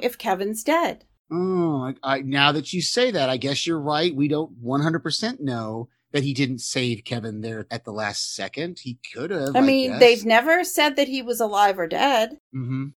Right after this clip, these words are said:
Speaker 1: They've said that he wasn't well.
Speaker 2: Right.
Speaker 1: Well, if he's recovering
Speaker 2: And
Speaker 1: from this, I mean,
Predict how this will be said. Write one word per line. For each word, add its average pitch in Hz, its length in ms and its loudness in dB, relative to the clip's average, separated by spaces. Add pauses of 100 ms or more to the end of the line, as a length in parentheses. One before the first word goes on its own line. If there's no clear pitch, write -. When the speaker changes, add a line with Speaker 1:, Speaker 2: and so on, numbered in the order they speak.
(200)
Speaker 1:
They've 214 200 0
said 247 280 6
that 247 140 8
he 240 160 -2
wasn't 220 420 2
well. 226 640 4
Speaker 2:
Right. 202 400 -2
Speaker 1:
Well, 220 140 8
if 220 100 2
he's 226 240 -8
recovering 240 520 0
Speaker 2:
And - 80 -4
Speaker 1:
from 190 260 -2
this, 226 440 2 (120)
I 208 120 -4
mean, 202 640 -6